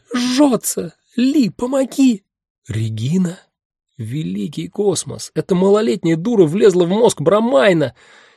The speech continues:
И, конечно же, напоролась на дубль-контур нервной системы, энергетический. Её обожгло, в этом нет никаких сомнений. Как сильно! Жива ли девочка?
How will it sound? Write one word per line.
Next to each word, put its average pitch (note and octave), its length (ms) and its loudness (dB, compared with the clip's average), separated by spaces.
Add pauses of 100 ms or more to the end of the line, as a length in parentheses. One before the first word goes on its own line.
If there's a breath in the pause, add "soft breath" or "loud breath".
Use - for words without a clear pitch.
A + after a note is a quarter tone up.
(140 soft breath)
И, D3+ 80 -12
конечно D3+ 540 -2
же, C#3 120 -2
напоролась D#3+ 560 0
на C#3 160 0
дубль-контур D#3 760 0
нервной D3+ 420 0
системы, D#3 640 -4 (100)
энергетический. D3 1200 -8 (240)
Её C#3 380 -2
обожгло, D3 680 0
в A2+ 80 -8
этом C#3 240 -4
нет F3+ 200 0
никаких D#3 360 -2
сомнений. E3 680 -2 (360)
Как D3+ 240 -8
сильно! C#3+ 500 -8 (420)
Жива D3 400 -2
ли A#2+ 120 -8
девочка? C#3 520 -10